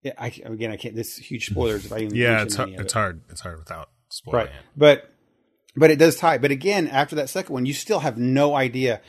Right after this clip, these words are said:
Speaker 1: how this is happening, what's happening with this world, and why. Nothing. There's no information. You're just looking at a very character-driven, small level of, that has nothing to do with any big story.
Speaker 2: Hmm.
Speaker 1: They're just caught, everyone's just kinda caught up in this big world that's ha-,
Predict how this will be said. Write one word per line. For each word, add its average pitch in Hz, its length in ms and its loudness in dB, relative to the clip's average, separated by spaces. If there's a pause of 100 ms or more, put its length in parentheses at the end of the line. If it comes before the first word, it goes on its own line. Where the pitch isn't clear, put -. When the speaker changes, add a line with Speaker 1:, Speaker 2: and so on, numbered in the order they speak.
(140)
Speaker 1:
how 139 240 2
this 131 180 -2
is 113 120 -12
happening, 110 520 -4
what's 139 220 -2
happening 131 400 -4
with 107 80 -8
this 110 160 -14
world, 110 400 -4
and 113 160 -8
why. 101 440 -4 (500)
Nothing. 120 440 -4
There's 110 180 -6
no 123 260 -2
information. 117 500 -6
You're 117 140 -8
just 123 200 -6
looking 139 240 -2
at 123 160 -4
a 113 40 -10
very 113 240 -2
character-driven, 151 2500 -2 (520)
small 131 1000 2
level 120 640 0
of, 113 380 -10 (220)
that 117 140 -6
has 110 180 -8
nothing 123 280 -4
to 117 60 -4
do 113 140 -4
with 107 120 -6
any 117 180 -6
big 107 200 -10
story. 98 400 -10
Speaker 2:
Hmm. 98 160 -2
Speaker 1:
They're 123 80 -2
just 73 240 -6
caught, 131 260 -2
everyone's 156 320 -2
just 135 180 -12
kinda 127 200 -6
caught 139 320 -2
up 131 140 0
in 120 100 -6
this - 140 -8
big 120 220 -6
world 117 340 0
that's 107 140 -14
ha-, - 120 -14